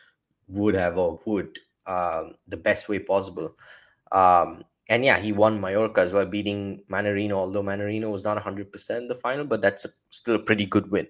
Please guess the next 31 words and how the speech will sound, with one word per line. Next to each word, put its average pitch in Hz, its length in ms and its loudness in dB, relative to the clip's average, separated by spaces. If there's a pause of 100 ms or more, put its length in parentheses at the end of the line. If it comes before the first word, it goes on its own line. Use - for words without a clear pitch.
(240)
uh, 95 360 -2 (320)
considering 101 540 -4
how 104 140 6
good 107 180 0
Mannarino 101 540 -4
is 107 100 -6
on 104 100 -4
the 95 60 -10
surface, 98 540 0 (320)
considering 101 420 0
the 92 80 -2
fact 95 280 0
that 98 100 -2
Mannarino 95 440 -4
did 92 200 -4
beat 98 200 -2
Medvedev, 95 520 2 (580)
uh, 87 360 2
in 85 160 -4
Netherlands, 98 720 4 (360)
uh, 90 340 8
just 92 300 -4 (100)
a 110 40 -16
couple 110 300 4
of 101 60 6
weeks 98 220 -2
prior. 113 400 6 (140)
So, - 380 0 (120)
yeah, 135 320 6
I'm 117 240 2
not 123 360 4